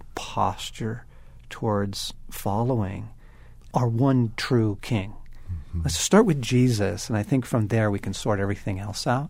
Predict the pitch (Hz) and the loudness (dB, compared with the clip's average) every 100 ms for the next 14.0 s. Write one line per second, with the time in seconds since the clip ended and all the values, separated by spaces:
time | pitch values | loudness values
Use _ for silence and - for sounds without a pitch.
0 | - 95 85 71 92 110 - - - 104 | -2 0 0 2 2 2 -4 -10 -4 -2
1 | 82 104 113 - - - - - - - | 0 -2 -4 -8 -16 -18 -18 -20 -18 -6
2 | 95 95 82 73 - - - - 90 82 | 0 2 0 -2 -8 -12 -8 -2 0 2
3 | 80 - 98 - 101 - - 95 90 - | -2 -4 -2 0 2 0 2 2 2 0
4 | - 104 98 87 85 85 87 98 - 73 | 2 4 4 2 0 2 2 0 -2 -6
5 | 67 - - - - - - - - - | -6 -12 -18 -18 -18 -18 -16 -16 -16 -16
6 | - - - - - 82 76 - 85 80 | -16 -16 -14 -8 -2 0 0 -2 -4 -4
7 | 82 90 - 104 - 85 82 104 - - | -2 -4 0 -2 0 -2 0 0 -2 -6
8 | - 67 65 87 - - - - - - | -2 -2 -2 -6 -10 -16 -16 -18 -18 -18
9 | - 82 71 - - 78 73 92 104 - | -4 0 0 -2 -2 -2 0 0 -2 -2
10 | 80 73 60 - - - - - - - | -2 -2 -6 -10 -12 -14 -16 -16 -18 -18
11 | - - - - - 80 78 76 76 78 | -20 -20 -20 -20 -8 -4 -2 -2 0 -2
12 | 76 - - 78 82 82 80 85 80 76 | -4 -6 -4 -2 -2 -2 -2 0 0 -2
13 | 80 80 80 78 82 82 92 - - - | 0 0 0 -2 0 0 0 -4 -8 -10